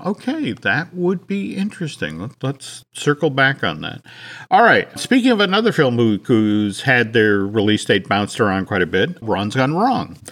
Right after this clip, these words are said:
This Locksmith animation film, which was announced, uh, originally back in October of two thousand seventeen,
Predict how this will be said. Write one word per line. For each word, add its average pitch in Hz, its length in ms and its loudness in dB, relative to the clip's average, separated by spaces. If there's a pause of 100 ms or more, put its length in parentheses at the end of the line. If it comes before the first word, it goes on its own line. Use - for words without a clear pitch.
(400)
This 123 220 -2
Locksmith 151 800 0
animation 135 480 0
film, 147 220 -4
which 127 180 -6
was 107 180 2
announced, 104 560 -2
uh, 107 400 0
originally 123 320 2
back 120 280 0
in 123 60 0
October 143 720 2
of 101 340 -2 (260)
two 127 100 2
thousand 135 340 0
seventeen, 160 520 -2